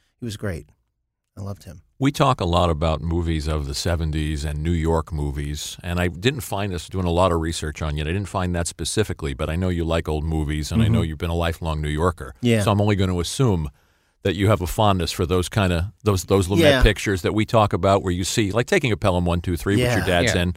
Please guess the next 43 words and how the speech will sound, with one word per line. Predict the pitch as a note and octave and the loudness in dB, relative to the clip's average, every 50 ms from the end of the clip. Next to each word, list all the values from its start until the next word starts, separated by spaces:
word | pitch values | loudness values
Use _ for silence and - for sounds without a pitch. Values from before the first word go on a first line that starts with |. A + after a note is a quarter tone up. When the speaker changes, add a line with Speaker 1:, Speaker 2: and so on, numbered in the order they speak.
| - - | -6 -8
Speaker 3:
The | G2+ E2+ | -8 -8
Pawnbroker. | - - - A#2 C3 C3+ C#3 C3+ A#2+ G2 F#2 G#2 G#2 G#2+ A2 G#2+ G#2 - - A2 G2+ G2+ G2+ | -8 -8 -2 0 2 4 4 2 2 0 -2 -2 0 0 0 0 -2 -4 -4 -4 -2 0 2
Speaker 2:
Not | G#2+ G2+ F#2+ | 4 4 6
a | F#2+ | 6
Speaker 3:
all | F2+ | 4
Speaker 2:
Lumet | F2+ F2+ F2+ | 4 4 2
Speaker 3:
those. | E2+ | 2
Speaker 2:
movie, | F2+ F2 E2+ F2 F2 | 0 0 2 2 0
Speaker 1:
I | E2 - | 2 2
Speaker 2:
but | F2+ F2+ | 2 2
Speaker 1:
don't | D3+ D3 | 2 2
know | D3 D3+ D3+ | 2 2 2
the | A#2+ A#2 | 0 0
Speaker 2:
Pa-, | - | 0
Speaker 1:
Pawnbroker. | - A#2 A#2 A2+ | -2 -4 0 2
Speaker 2:
Pawnbroker's | B2 B2 B2 A#2 G#2+ G#2+ G#2+ G2+ F#2 F#2+ E2 F2 | 2 4 4 4 6 6 6 6 4 0 -2 -2
a | F2+ | -4
Sidney, | - - G2+ E2 C2 | -4 -4 -4 -4 -4
a | F#2 F2+ F2 | -4 -4 -4
Sidney | - - E2 G2+ G2 | -4 -4 -2 -2 -2
Lumet | F2 F2 F2 F2+ E2+ B1+ | -2 -2 0 -2 -2 -2
movie | - E2 D2 D2+ | -4 -4 -6 -6
you | D2+ C#2+ | -8 -10
should | - - | -12 -14
see | - - G2 F2+ | -8 -6 -6 -6
with | C#2+ D2 | -4 -4
Rod | C#2+ D2 D#2 D2+ - | -4 -2 -2 -2 -2
Speaker 3:
Yeah, | C#3 C3 A2 E2 | -2 -2 0 0
Speaker 2:
Steiger. | E2 E2 E2 D#2+ | 0 0 0 0
Speaker 3:
Rod | G2+ A2 A2 A2+ | 0 -2 -2 -2
Steiger. | - - - F#2+ F#2 F#2+ F2+ | -6 -6 -6 -4 -4 -4 -4
Speaker 1:
Oh, | - D3 D3+ D3 C#3 | -2 -2 -2 -2 -2
I | B2+ B2 A#2+ | -2 -4 -4
should | A2+ - A#2 A2+ | -4 -6 -6 -4
know | A#2+ A#2 A2+ | -4 -4 -4
that, | A2+ G#2+ G#2+ G#2+ | -4 -4 -6 -6
and | G#2+ G#2 G#2+ | -6 -6 -4
I | G#2 | -4
Speaker 2:
Yeah. | G#2 G2+ F#2+ | -2 -2 -2
Speaker 1:
don't. | - G2+ G2 G2 - _ | -2 -2 -4 -8 -10 _
Yeah. | - A2 A2 A2 G2+ F#2 F#2 - _ - | -10 -8 -6 -6 -6 -8 -10 -12 _ 2
Speaker 2:
But | B2+ B2 | 2 2
you, | C#3 D#3 | 4 0